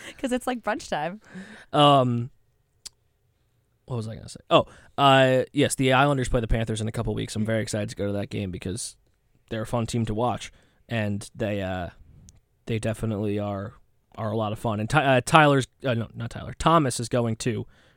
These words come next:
Speaker 2: Rangers Flyers. Thomas Quigley going to Rangers Flyers on Sunday. So that's, that's gonna do it for us. We got a lot of good stuff. Uh, we have a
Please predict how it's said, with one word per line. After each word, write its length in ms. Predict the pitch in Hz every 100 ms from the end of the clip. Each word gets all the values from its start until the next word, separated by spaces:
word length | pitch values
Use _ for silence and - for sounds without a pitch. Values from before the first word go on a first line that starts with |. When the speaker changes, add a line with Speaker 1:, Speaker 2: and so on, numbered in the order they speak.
| -
Speaker 2:
Rangers 280 | 110 107 110
Flyers. 300 | 101 92 -
Thomas 260 | 101 107
Quigley 320 | - - - - _ _ _ _ -
going 160 | 123 113
to 80 | 117
Rangers 340 | 110 107 107
Flyers 460 | - 107 101 95 - _ _ -
on 160 | 131 120
Sunday. 460 | - 131 113 104 110
So 100 | 143
that's, 500 | 233 - - - - _ _
that's 180 | - 214
gonna 220 | - 208
do 180 | 151 160
it 100 | 170
for 200 | - 151
us. 400 | 139 135 - -
We 80 | 131
got 100 | 135
a 40 |
lot 200 | 123 135
of 80 | 147
good 140 | 135 127
stuff. 440 | - 127 123 - - - - -
Uh, 240 | - 120 117
we 80 | 135
have 200 | 175 185
a 160 | 147